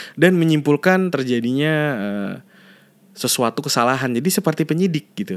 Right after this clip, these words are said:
Sep-, mirip sekali penyidik di kepolisian. Lalu yang terakhir, auditor internal dapat melakukan audit investigasi terhadap temuan kecurangan yang berat dan juga kesalahan yang berulang. Nah, ini tadi nih, tiga hal ini diinvestigate sama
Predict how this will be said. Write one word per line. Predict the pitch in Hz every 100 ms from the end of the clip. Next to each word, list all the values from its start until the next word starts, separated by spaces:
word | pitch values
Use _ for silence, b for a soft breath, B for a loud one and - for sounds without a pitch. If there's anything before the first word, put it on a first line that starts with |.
| -
Sep-, | - - -
mirip | 143 180 208
sekali | - 127 135
penyidik | 139 113 117 120
di | 113 107 104 B B B B
kepolisian. | - 107 101 101 104 92 87 - B B -
Lalu | 139 196 196
yang | 160 151 127
terakhir, | 117 101 147 196 202
auditor | 131 127 120 113
internal | 110 101 101 107 147 165 175 160
dapat | 104 92 - 151 -
melakukan | 117 107 - 131 139 101
audit | 107 110 110
investigasi | - - 98 95 -
terhadap | - 107 101 -
temuan | 104 101
kecurangan | 98 101 98 98
yang | 95 98
berat | 101 98
dan | - 98
juga | 101 98
kesalahan | - 98 101
yang | 101
berulang. | 104 123 117 101
Nah, | 95 95
ini | 110
tadi | 120 160 135
nih, | 107 - B B B B -
tiga | 143 151
hal | 147 147
ini | 202
diinvestigate | 175 135 139 135 127 123 160 -
sama | 117 110 110